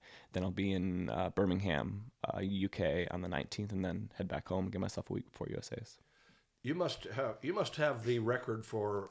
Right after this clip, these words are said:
Speaker 2: being able to acclimate yourself <laughs> to a, for a different time zone. I've never seen anything like it. I was in Spokane, which is just two hours different, and I'm still recovering, you know,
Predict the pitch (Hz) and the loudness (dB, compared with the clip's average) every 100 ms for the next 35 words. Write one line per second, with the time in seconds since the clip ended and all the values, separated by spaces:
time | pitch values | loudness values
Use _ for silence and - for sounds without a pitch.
0 | - 131 131 135 117 113 107 131 127 110 | -4 -2 0 0 0 0 2 2 -2 -4
1 | 110 104 101 - 120 131 - 120 131 104 | -4 -4 -4 -2 -2 -4 -2 0 0 -4
2 | - - - 151 131 139 147 - 151 143 | -14 -18 2 4 4 2 0 0 2 2
3 | 147 117 107 107 127 196 160 147 160 143 | 0 0 2 4 4 4 2 0 0 2
4 | 139 143 160 127 120 - - 143 233 170 | 2 2 0 -2 -8 -16 -2 6 8 6
5 | 139 - 156 147 - 202 185 139 131 131 | 2 2 4 4 2 4 4 4 0 -2
6 | 117 151 - - - - 240 240 139 107 | -2 -2 -4 -14 -20 -6 2 4 6 2
7 | 110 - - 117 123 147 - - - - | -2 -12 0 0 2 -2 -6 -20 -6 0
8 | 208 - 277 254 143 - 107 82 76 - | 0 2 4 6 6 4 2 2 -8 -14
9 | - - 113 110 110 | -16 -6 -2 -2 -2